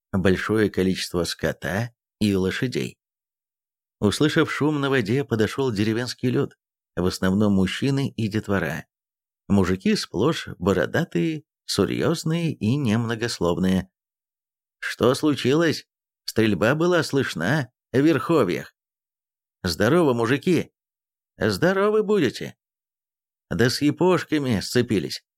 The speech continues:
Тут их нема?» «Нет!» — загалдели настороженно андреевцы. «Мы тут одни». «Наше судно потеряло ход,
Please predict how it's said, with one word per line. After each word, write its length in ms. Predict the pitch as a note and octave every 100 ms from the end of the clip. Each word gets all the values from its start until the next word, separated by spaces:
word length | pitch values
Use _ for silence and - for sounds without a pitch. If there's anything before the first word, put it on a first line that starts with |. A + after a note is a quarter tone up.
| _
Тут 220 | F#3+ F3+
их 220 | E3 -
нема?» 580 | - C#3+ D#3 C#3 F#3+ G3 - _ _ _
«Нет!» — 920 | - F#3+ A3 A3 G#3 G3 F3+ E3 A#2 - _ _
загалдели 840 | A2 A2+ A2+ A#2+ A2 A#2 A2+ G#2 - _
настороженно 920 | A#2+ A#2 - A2 A2+ F#2 A2 G#2 G2+ -
андреевцы. 760 | A#2 G2+ F#2+ F#2+ F2 - F2+ - _ _
«Мы 240 | F#3+ A#3 G3+
тут 280 | F#3+ F#3 -
одни». 760 | D3+ G2 B2 C#3+ B2 F#2+ C#2+ _ _ _ _ _ _ _ _ _ -
«Наше 420 | - G#2+ D3+ D#3+
судно 400 | - F3 D#3 E3
потеряло 500 | - C3+ C#3 D3+ C#3+
ход, 300 | A#2+ A#2 F2+